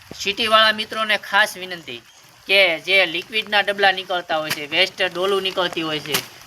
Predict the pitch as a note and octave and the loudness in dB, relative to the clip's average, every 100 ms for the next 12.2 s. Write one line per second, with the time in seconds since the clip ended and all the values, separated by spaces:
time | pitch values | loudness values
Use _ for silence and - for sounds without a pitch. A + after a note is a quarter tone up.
0 | - F3+ F3+ F3+ F#3 F#3 F#3+ G3+ G3 G3 | -10 0 2 4 2 0 -2 -2 4 2
1 | G3 G3+ F#3 - - F3+ F3 F#3 F3 F3+ | 4 0 0 -4 -4 -6 0 0 2 4
2 | F#3 F3+ F3 E3+ F3 F3+ F3+ F3 - - | 4 4 2 2 -2 -2 -2 -4 -12 -20
3 | - E3 F3 F3 F3 F3 F3+ D#3+ E3+ F#3 | -10 -2 -2 0 -2 0 -2 0 4 6
4 | G3 F3+ E3+ E3 F3+ E3+ D3+ D3 E3 D#3 | 6 2 -2 2 4 4 0 -4 -2 0
5 | E3+ D3+ A#2 - - - E3 E3+ F#3 G3+ | 2 0 -4 -12 -18 -2 4 6 6 4
6 | F#3+ G3 G3+ F#3 G#3 G#3+ A3 - - F3+ | 4 4 2 0 -2 -2 -2 -2 -6 -8
7 | G#3+ G3+ - A3 G#3 G#3+ G3 G3 F3 F#3+ | -6 -4 2 4 4 2 -2 0 0 2
8 | F#3 E3+ F3+ F#3+ G3 F#3+ F#3 E3 F3+ F#3 | 0 0 2 4 4 2 0 0 2 0
9 | F#3+ F#3 F#3+ F#3 F#3+ F#3 G#3+ F#3+ - - | 0 -2 0 2 2 2 2 2 -4 -18
10 | - - - D#3 E3+ E3 D#3 F3+ F#3+ F#3 | -20 -20 -16 -8 -4 0 4 4 4 0
11 | F3 F#3+ G3+ F#3 E3+ E3 D#3+ - F#3 E3+ | 0 0 2 2 2 2 0 0 2 4
12 | C3+ | 2